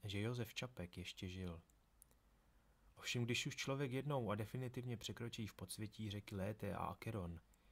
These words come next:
je vůbec podstatné, kdy se to konkrétně stalo? Za to dobře známe Čapkovi dojímavé kresbičky z jeho tristní poutě po koncentračních táborech.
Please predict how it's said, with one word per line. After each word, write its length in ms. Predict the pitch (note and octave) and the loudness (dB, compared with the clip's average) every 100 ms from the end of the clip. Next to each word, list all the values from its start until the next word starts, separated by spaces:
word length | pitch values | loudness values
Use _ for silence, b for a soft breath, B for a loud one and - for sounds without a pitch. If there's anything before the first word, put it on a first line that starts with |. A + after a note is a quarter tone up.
| b b b - | b b b -6
je 100 | F2 | -2
vůbec 300 | G#2 C#3 - | 2 2 2
podstatné, 680 | - - - F#2+ - B2 A#2+ | 0 -2 -2 -2 0 0 2
kdy 200 | F#2 F#2+ | 2 2
se 160 | - | 2
to 120 | A2 | 0
konkrétně 560 | A#2 F#2 F2+ G#2 G2 A2 | 0 0 2 0 0 0
stalo? 460 | - - E2 F#2 A2 - - - - - - - - - - - - - - b b b b b b b - | 0 0 0 0 -4 -10 -20 -20 -20 -20 -20 -20 -20 -20 -20 -20 -20 -20 -20 b b b b b b b 0
Za 120 | G#2+ | 6
to 100 | E3 | 8
dobře 240 | E3 C#3+ | 8 8
známe 360 | D3+ D3 D3+ D#3 | 6 8 8 6
Čapkovi 460 | - - - D3 | 4 2 0 2
dojímavé 460 | C3 B2+ C#3 C#3 C#3+ | 4 4 4 4 2
kresbičky 720 | C3+ B2+ A#2 B2 - - E2+ - - | 2 0 0 0 -2 -2 -6 -6 -4
z 120 | G2 | 0
jeho 160 | G2+ | 2
tristní 440 | A2 A2+ - - A2+ | 2 2 2 2 2
poutě 320 | G#2+ G#2+ A#2 | 2 2 0
po 120 | - | -2
koncentračních 800 | - G#2 - G#2 G#2 G2 - G2 | 0 0 2 2 0 0 0 0
táborech. 600 | - F2+ E2 D#2+ D#2+ - | 2 2 2 -2 -6 -12